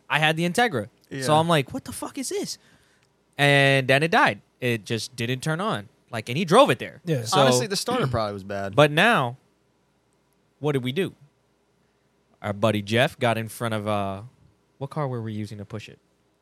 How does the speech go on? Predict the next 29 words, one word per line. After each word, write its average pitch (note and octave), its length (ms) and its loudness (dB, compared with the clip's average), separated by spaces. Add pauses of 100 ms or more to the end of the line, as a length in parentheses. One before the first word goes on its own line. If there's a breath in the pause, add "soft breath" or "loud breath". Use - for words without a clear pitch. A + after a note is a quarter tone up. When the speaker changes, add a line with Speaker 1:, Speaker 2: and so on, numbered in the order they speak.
(220)
Speaker 2:
Push F3 180 -20
it? A3 100 -18
Speaker 1:
Chris? G#2 200 -20 (880)
Was A#2 100 -16
it B2 60 -10
an A#2 100 -12
Odyssey? - 180 -20 (840)
It C3+ 60 0
was C3+ 160 2
an - 100 -2
Odyssey. A2+ 440 -2 (140)
Our B2 140 -2
other D#3+ 160 -2
friend's G#2 300 -10
Odyssey. A2 500 -12 (380)
So - 140 -4
he B2+ 120 0
was B2+ 100 -2
sitting F3 300 0
on F3+ 80 0
the F#3+ 80 -6
front G3 180 -4
of G#3 60 0
the G#3 80 0
Odyssey, A#2 480 -2 (300)
and B2+ 100 -4
he C3 100 -2
was A#2+ 140 -4
pushing D#3+ 460 -8